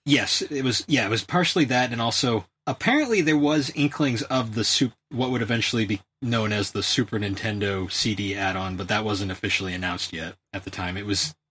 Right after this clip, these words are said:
in the airwaves, and they also were responding to the TurboGrafx C D.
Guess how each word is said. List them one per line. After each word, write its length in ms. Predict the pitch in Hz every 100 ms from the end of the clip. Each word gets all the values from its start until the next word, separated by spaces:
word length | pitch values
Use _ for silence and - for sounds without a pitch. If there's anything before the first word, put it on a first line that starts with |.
| _
in 180 | 135 131
the 140 | 120 107
airwaves, 600 | 110 101 95 90 85 110
and 100 | 113
they 60 |
also 280 | 131 139 -
were 120 | 127
responding 500 | 107 - 113 107 101
to 140 | 98 104
the 80 | 92
TurboGrafx 880 | 117 95 90 95 92 90 - - -
C 200 | - 92
D. 240 | 82 82